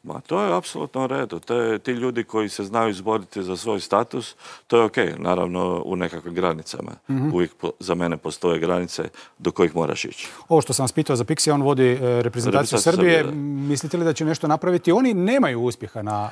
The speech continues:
Speaker 2: na
Speaker 1: Da,
Speaker 2: svjetskom
Speaker 1: nemaju,
Speaker 2: prvenstvu.
Speaker 1: nemaju ovo što imamo mi, taj, e, nacionalni zanos,
Speaker 2: Mhm.
Speaker 1: e, imaju očigledno problema unutar sebe, među klubovima. E, mi smo tu, mi smo tu puno bolje sve to skupa riješili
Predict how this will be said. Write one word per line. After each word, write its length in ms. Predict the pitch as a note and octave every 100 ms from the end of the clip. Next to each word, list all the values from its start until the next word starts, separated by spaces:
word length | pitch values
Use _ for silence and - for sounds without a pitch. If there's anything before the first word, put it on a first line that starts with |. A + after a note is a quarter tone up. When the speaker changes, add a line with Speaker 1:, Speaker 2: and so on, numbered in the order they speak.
| A#2
Speaker 2:
na 100 | A2+
Speaker 1:
Da, 60 |
Speaker 2:
svjetskom 240 | - B3+ F#3+
Speaker 1:
nemaju, 120 | B3 A#3
Speaker 2:
prvenstvu. 180 | A3 F#3+
Speaker 1:
nemaju 360 | A3 G#3+ G3
ovo 340 | G3 F#3+ F3+ D#3
što 180 | - D#3
imamo 280 | E3 D#3
mi, 200 | D3 D3+ B2+
taj, 280 | A#2+ B2 B2 G#2+ G2+ D#2 D#2+
e, 80 | D#2
nacionalni 880 | B2 B2 B2 A2 A2 G#2+ G#2+ G2 F2
zanos, 680 | F2+ A2 A#2+ A2 F#2+ - G#2+
Speaker 2:
Mhm. 120 | G2
Speaker 1:
e, 300 | G2 F#2+ F#2+
imaju 220 | A#2+ B2
očigledno 520 | A#2+ B2 A2+ A#2+ A2
problema 720 | - A2 G#2 A2 A2 G#2+ G2+ F#2+
unutar 540 | F#2+ A2 G#2 F2+ G2 F#2 - -
sebe, 680 | - G#2 F#2 F#2+ F2+ F#2 F2
među 300 | F#2 F#2 F2
klubovima. 680 | - G#2 G#2 G2+ G2+ G2 F2+ - - -
E, 60 | - G2 G2+ G2+ -
mi 180 | A2+ C3+
smo 200 | - B2
tu, 380 | - C3 B2 A2+ - - - -
mi 200 | A#2 B2
smo 200 | - G#2+
tu 560 | - A#2+ A#2 A2+ G2 D#2 - _ -
puno 220 | B2 A2+
bolje 300 | G2+ G2+ E2
sve 180 | - F2
to 140 | D#2+
skupa 360 | - F2 - E2
riješili 560 | G2+ A#2 - A#2 G#2